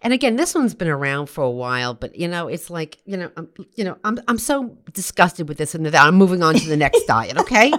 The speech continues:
Speaker 1: Okay. Okay. So here we go.
Speaker 2: All right. Let's move
Speaker 1: Let's
Speaker 2: on.
Speaker 1: go on. Number ten. Here we go. This is the last
Speaker 2: Well,
Speaker 1: one. What is it?
Speaker 2: It's fallen down to number ten, and,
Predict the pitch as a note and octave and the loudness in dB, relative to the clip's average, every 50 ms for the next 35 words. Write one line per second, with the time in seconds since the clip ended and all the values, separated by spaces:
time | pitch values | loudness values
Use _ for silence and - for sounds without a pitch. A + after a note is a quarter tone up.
0 | - - G#3 - D4+ C4+ C4 - - _ _ - A#3+ A#3+ - - - - - - | -2 -4 -4 0 0 0 0 -2 -6 _ _ -4 -2 -2 -2 -4 -8 -14 -20 -8
1 | - A3+ A3+ A3 E4+ F4+ F4 F4 C#4+ D4+ G#3+ A#3 A#3 A3 F3+ E3 G#3+ D4+ - - | -4 2 6 6 6 6 6 4 2 2 2 2 2 2 0 0 -2 -2 -2 -2
2 | E4 E4+ D#4 C4 B3 C4+ - D4+ F#4 E4 D4 A#3+ F3 D#3+ E3+ - - - _ _ | -2 -2 2 6 6 6 6 6 2 0 2 2 2 0 -2 -4 -12 -20 _ _
3 | _ - C#3+ C#3+ C#3+ D3 D3 E3 F3+ F#3+ F#3 G#3 G#3 G3+ _ _ _ _ - - | _ -12 -8 -6 -4 -2 -2 0 -2 -2 -2 -4 -6 -8 _ _ _ _ -18 -18
4 | - - C#3 C#3+ C#3 B2+ A2+ G2 F#2 - - _ _ - D3 D#3 E3+ F3+ - A3+ | -14 -12 -10 -8 -8 -8 -8 -8 -10 -12 -16 _ _ -12 -10 -10 -8 -8 -8 -6
5 | A3 G#3+ G#3 G#3 G3+ - - - D3 - - F#3 F3+ F#3+ F3 F3+ G3 G3+ A3 B3 | -6 -6 -6 -8 -10 -16 -16 -12 -12 -12 -12 -10 -8 -6 -6 -4 -2 -2 -2 -2
6 | A#3+ - C#5+ C#4+ D4+ D4+ C#4+ C4+ B3+ C#4+ D#4 D#4+ F4+ F4+ D#4+ D4 G#3+ - - - | 2 2 4 4 4 2 -2 -4 -4 -2 -2 -4 -4 -2 0 0 0 0 -4 -12
7 | - - _ _ - A#3 A3 - - B3 A#3 A#3 C4 D#4+ E4 C#4 C4 A#3 G#3+ G#3 | -20 -20 _ _ -4 -4 -4 -2 -2 -4 -2 -2 -2 -4 -4 -4 -2 -2 -2 -2
8 | G#3 G#3 G#3+ A3+ - - A3+ G#3+ G3 F3+ F#3+ A3+ C4+ D4+ D4 - - G3+ F#3 F#3 | -4 -6 -8 -10 -10 -10 -8 -8 -6 -6 -2 -2 -2 -2 -4 -6 -8 -6 -6 -4
9 | F3 F3 F3+ F#3 F#3+ - - - F3 F3 E3+ E3 E3+ E3+ E3+ E3 E3 E3 E3 E3 | -6 -6 -8 -10 -12 -12 -10 -8 -6 -4 -2 -2 -2 -2 -2 -4 -6 -6 -8 -12
10 | E3 E3+ E3+ E3 D#3+ E3 E3 | -12 -14 -14 -12 -8 -6 -4